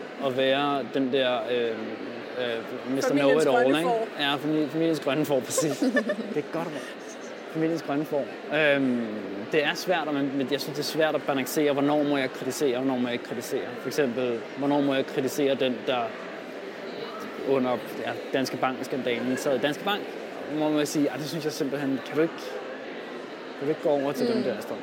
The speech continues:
Speaker 1: Øh, kan man tillade sig det, eller er det for invasivt, ikke? Hvor man jo egentlig godt kan sige, "Ej, den der bøf, den skal da ikke smides ud," eller hvis man nu har gjort et eller andet andet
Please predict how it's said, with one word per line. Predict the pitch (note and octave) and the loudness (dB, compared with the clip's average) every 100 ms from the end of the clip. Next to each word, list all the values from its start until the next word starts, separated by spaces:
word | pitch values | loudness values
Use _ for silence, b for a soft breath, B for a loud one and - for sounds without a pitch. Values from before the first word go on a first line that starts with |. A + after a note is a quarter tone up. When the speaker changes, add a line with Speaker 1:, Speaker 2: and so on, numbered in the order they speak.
| - - - - - - - | -8 -10 -10 -10 -10 -8 0
Speaker 1:
Øh, | C#3 B2+ B2 | 2 2 2
kan | - D3+ | 0 0
man | D#3 | 2
tillade | F#3 E3+ D#3 | 4 6 4
sig | C3+ B2 | 2 4
det, | G3+ A#3+ - | 4 4 2
eller | D#3 | 2
er | C#3+ | 4
det | C3 C3+ B2 - - - G#2+ | 4 2 2 -2 -8 -8 -8
for | - C#3+ | -4 0
invasivt, | B2+ C3+ - B2+ D3 | 0 0 -2 -4 -2
ikke? | F3 - - - - - - - | -4 -6 -10 -10 -10 -10 -10 0
Hvor | D3 | 4
man | D3 C#3+ | 4 4
jo | B2+ | 2
egentlig | A#2+ A3 A3 | 4 6 6
godt | D3+ C#3+ | 4 2
kan | E3+ | 0
sige, | C#3+ D#3+ D3+ C3+ B2+ | -2 2 2 2 0
"Ej, | D3 - - - | 0 -2 -8 0
den | D#3 | 2
der | |
bøf, | D#3+ D3 D#3+ - | 2 4 2 2
den | D3+ | -2
skal | C#3 C3+ | 0 0
da | |
ikke | B2+ | 0
smides | - C3 A#2 | 0 -4 -2
ud," | B2 G#2 | -2 0
eller | B2 A#2 A2 - A#2+ | -2 0 -4 -6 -6
hvis | A#2+ - | -6 -2
man | B2 | -2
nu | A#2 - - C3 A#2 - - - - - - - - | -4 -6 -8 -8 -6 -8 -8 -10 -8 -10 -10 -10 -6
har | B2+ | -2
gjort | C3 | 0
et | A#2+ | 0
eller | A#2+ | 0
andet | B2 | -2
andet | A#2+ F3 F#3+ | 0 0 0